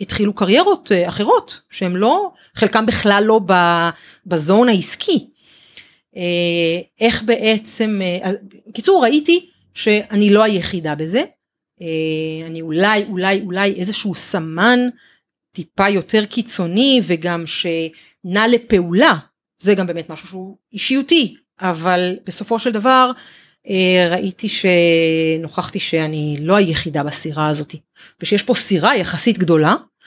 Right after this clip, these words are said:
ושאולי רק צריך לעשות סדר בשאלות, לה-, ולהביא אותם בצורה טיפה יותר רחבה אל כל המשפחה. כשאני אומרת כל המשפחה, אני מתכוונת כמובן להורים ולבני הזוג,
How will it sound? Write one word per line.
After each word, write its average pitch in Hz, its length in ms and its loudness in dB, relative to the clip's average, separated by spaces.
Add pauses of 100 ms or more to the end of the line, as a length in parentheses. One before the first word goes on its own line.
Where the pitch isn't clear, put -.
(460)
ושאולי 165 1900 -4
רק 392 100 -4
צריך 330 200 0
לעשות 294 340 0
סדר 294 460 0
בשאלות, 190 720 0 (420)
לה-, 170 120 -6 (200)
ולהביא 180 800 -2
אותם 190 320 -2
בצורה 185 300 -4
טיפה 220 220 -2
יותר 214 220 0
רחבה 196 560 0 (680)
אל 170 120 -6
כל 233 220 2
המשפחה. 220 400 0
כשאני 202 180 -2
אומרת 294 140 4
כל 254 180 2
המשפחה, 226 600 -2
אני 185 160 -2
מתכוונת 175 480 -6
כמובן 170 420 -4
להורים 170 560 0 (340)
ולבני 170 320 -2
הזוג, 170 520 2